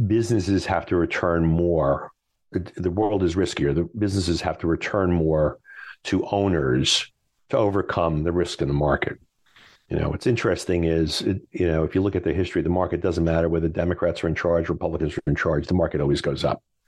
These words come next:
And some would argue that when Democrats are in charge, the market goes up more, and they go, "Oh, you see?" Well, no, the reason why is potentially because the market's riskier, right? So you just have to return more capital. So I don't think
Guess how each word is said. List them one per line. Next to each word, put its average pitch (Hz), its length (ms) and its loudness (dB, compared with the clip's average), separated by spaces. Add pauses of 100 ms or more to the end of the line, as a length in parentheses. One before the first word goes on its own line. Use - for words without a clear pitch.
(520)
And 92 120 0
some 110 220 0
would 95 100 2
argue 85 380 2
that 80 340 0 (380)
when 87 180 2
Democrats 85 560 0
are 85 60 2
in 80 80 0
charge, 78 340 0
the 82 80 -2
market 76 260 0
goes 80 220 0
up 80 100 -2
more, 95 260 0
and 78 100 0
they 73 80 0
go, - 140 0 (100)
"Oh, - 180 0
you - 80 0
see?" 113 320 0 (100)
Well, 92 140 0
no, 90 220 2
the 80 80 -4
reason 85 300 2
why 104 180 2
is 85 180 -2 (240)
potentially 107 400 -2
because 80 300 -2
the 78 60 -2
market's 92 380 -2
riskier, - 400 -2 (720)
right? 78 200 0
So - 120 -2
you 82 100 4
just 80 100 -4
have 87 120 -2
to 87 60 -2
return 80 320 -2
more 69 160 -2
capital. - 500 -4 (640)
So 104 240 0
I 110 100 2
don't 127 240 2
think 95 540 0